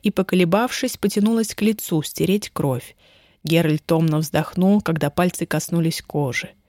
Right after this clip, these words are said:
«Можно подумать, я его глажу». Тут же отдёрнула руку и заработала недовольная. «Ты, кажется, осматривать собралась?» Геральт открыл глаза и глянул так, будто он при смерти, а я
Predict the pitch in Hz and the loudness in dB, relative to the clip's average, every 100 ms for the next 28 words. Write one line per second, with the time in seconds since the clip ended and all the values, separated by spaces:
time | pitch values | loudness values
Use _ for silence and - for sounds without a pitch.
0 | _ _ _ _ 233 269 240 226 220 208 | _ _ _ _ -4 0 0 2 4 6
1 | 302 302 277 226 247 233 226 185 147 120 | 6 4 0 2 2 4 4 4 2 0
2 | 120 - - _ _ _ _ _ - 185 | -4 -10 -18 _ _ _ _ _ 2 4
3 | 175 165 180 175 165 165 170 208 254 277 | 4 4 4 4 2 2 4 4 2 0
4 | 277 _ - 185 185 180 233 240 226 214 | -2 _ -2 2 2 2 2 2 2 2
5 | 208 208 156 151 143 143 143 151 _ _ | 4 4 2 0 0 -2 -4 -6 _ _
6 | _ _ _ - 285 285 311 311 302 - | _ _ _ 0 2 4 4 4 2 2
7 | 285 - 311 370 277 196 165 - 160 156 | -2 0 -2 0 2 2 2 -2 -4 0
8 | 160 156 156 - - _ _ _ _ _ | 2 2 0 -4 -12 _ _ _ _ _
9 | _ _ - 147 175 170 156 - 165 170 | _ _ -4 2 4 2 0 -4 0 0
10 | 160 165 170 202 190 165 170 165 165 - | 2 2 2 2 0 2 2 2 0 0
11 | 220 196 160 202 - 190 196 - 202 175 | -2 0 2 0 2 2 2 2 0 0
12 | - 143 131 - 131 - 151 214 | 0 -4 -4 -6 -4 -2 0 0